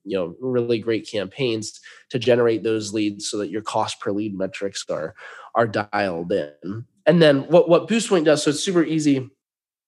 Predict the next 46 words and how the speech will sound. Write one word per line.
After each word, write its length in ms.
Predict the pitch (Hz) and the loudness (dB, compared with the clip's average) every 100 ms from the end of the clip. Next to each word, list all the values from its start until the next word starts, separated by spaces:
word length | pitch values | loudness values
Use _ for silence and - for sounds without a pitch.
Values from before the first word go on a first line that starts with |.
| - | -2
Like 260 | 151 139 - | 2 2 2
in, 160 | 135 - | -2 2
in 100 | 135 | 4
our 220 | 139 139 | 6 6
platform, 420 | - 120 - 123 | 4 2 4 2
you're 60 | 117 | 2
basically 400 | 131 123 127 113 | 2 0 -2 0
just, 200 | 113 - | 0 -2
you 60 | 107 | -6
know, 80 | |
putting 240 | - 143 120 | 0 2 2
an 80 | 113 | 4
address 400 | 113 113 110 117 | 2 2 2 0
in 140 | 107 | -2
or 80 | 98 | -2
clicking 560 | - 120 127 113 107 - - - - | -2 -2 0 -2 -4 -8 -20 -12 -4
an 100 | 127 | 0
area 240 | 123 120 | 4 4
on 140 | 113 107 | 4 2
the 60 | |
map. 420 | 131 156 147 - - - - _ - - | 4 6 4 -2 -20 -20 -20 _ -6 2
And 120 | 160 | 6
then 300 | 143 131 131 - _ - - | 6 6 0 -10 _ -8 0
a 100 | 139 | 4
radius 800 | 139 156 175 170 151 147 147 - | 6 6 6 6 6 6 4 -2
of, 220 | 131 127 | 0 2
of 180 | 123 127 | 2 2
where 200 | 131 143 | 4 6
you 180 | 139 139 | 6 6
wanna 180 | 131 120 | 4 2
target. 420 | - 147 139 131 | 2 2 4 2
And 100 | 135 | 2
then 140 | 135 127 | 0 0
o-, 240 | - 131 - | 0 0 4
our 240 | 139 143 | 4 4
software 400 | 123 139 127 135 | 4 0 0 -2
does 220 | 113 120 123 | 0 0 2
all 100 | 113 | 0
the 80 | |
back 480 | 101 87 78 113 - | 0 -2 -2 -2 2
end 400 | 151 151 160 - 127 | 2 4 2 -2 -4
and 120 | 117 | 0
all 140 | 117 | 2
the 80 | 117 | 2
detailed 500 | 101 107 117 156 147 | 0 -6 -2 0 2
targeting 580 | - 147 147 151 151 | 2 2 2 2 0